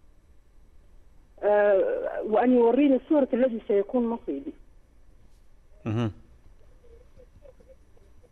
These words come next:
Speaker 1: بعد قليل استجاب الله دعائي وراني صورة، آه، واحد منهم. هل هذا يعني أن الله استجاب دعوتي؟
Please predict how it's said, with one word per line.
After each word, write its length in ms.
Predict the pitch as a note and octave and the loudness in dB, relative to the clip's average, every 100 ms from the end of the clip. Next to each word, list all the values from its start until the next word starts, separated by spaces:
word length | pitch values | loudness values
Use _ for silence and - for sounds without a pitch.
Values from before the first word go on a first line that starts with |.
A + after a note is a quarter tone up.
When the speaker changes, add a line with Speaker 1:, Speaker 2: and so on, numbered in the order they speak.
| - - - - - - - - F3 | -20 -20 -20 -20 -20 -20 -20 -20 -4
Speaker 1:
بعد 260 | A#3 A#3 | -4 -2
قليل 420 | - B3+ C#4+ G#3 | -4 0 0 0
استجاب 680 | F#3+ G#3+ - A3 G#3 C4+ G#3 | 0 -2 -2 -2 0 0 0
الله 340 | G#3 A#3 A#3+ | -2 0 -2
دعائي 600 | F#3+ F#3+ G3+ C4 D4 E4 E4 - _ - | -2 -2 0 2 2 0 -4 -16 _ -8
وراني 400 | G3+ A#3+ C4 B3+ - | -4 -2 0 -2 0
صورة، 240 | C#4+ C4+ B3+ - | 0 0 0 -2
آه، 640 | B3+ A#3+ - - - - - | -2 -2 -4 -8 -8 -12 -18
واحد 340 | A3 B3+ B3 C4+ | -6 -6 0 0
منهم. 340 | B3 F#3 F3+ - - - - - - - - - - - - - - | 0 0 -4 -8 -20 -20 -20 -20 -20 -20 -20 -20 -20 -20 -20 -20 -6
هل 160 | A3+ B3+ | 0 2
هذا 300 | C4+ B3+ B3 | 2 2 2
يعني 260 | B3+ A3+ | 2 0
أن 100 | A#3 | -2
الله 240 | A3+ A#3+ A#3+ | -2 -2 -4
استجاب 420 | - G#3+ A3 G3 | -4 -4 -2 -2
دعوتي؟ 640 | G#3+ A#3+ A#3+ B3+ D4 D#4+ | 0 -2 -2 -2 -2 -2